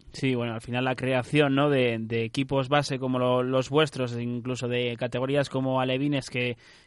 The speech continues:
que está demandada, yo creo, cada vez más y, y que dais, eh, respuesta, ¿no?, a,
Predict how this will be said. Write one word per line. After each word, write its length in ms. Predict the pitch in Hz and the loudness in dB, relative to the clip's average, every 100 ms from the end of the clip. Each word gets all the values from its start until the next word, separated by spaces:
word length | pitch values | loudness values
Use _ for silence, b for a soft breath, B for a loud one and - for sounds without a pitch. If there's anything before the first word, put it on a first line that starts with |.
| - | -6
que 80 | |
está 220 | 127 - 147 | -2 4 6
demandada, 540 | 151 143 156 196 151 | 6 6 6 6 6
yo 120 | 135 | 4
creo, 200 | 139 180 | 2 2
cada 240 | 147 135 143 | 4 4 4
vez 100 | 139 | 2
más 320 | 160 165 - | 2 0 0
y, 340 | 127 127 98 | -2 -2 -4
y 60 | 127 | -4
que 400 | 127 127 127 127 | 0 2 2 4
dais, 320 | 135 139 - | 2 2 -2
eh, 160 | 139 135 | 0 2
respuesta, 600 | 135 135 - 185 - 135 | 0 -2 2 2 2 0
¿no?, 240 | 151 170 | 0 0
a, 220 | 135 123 | 0 -2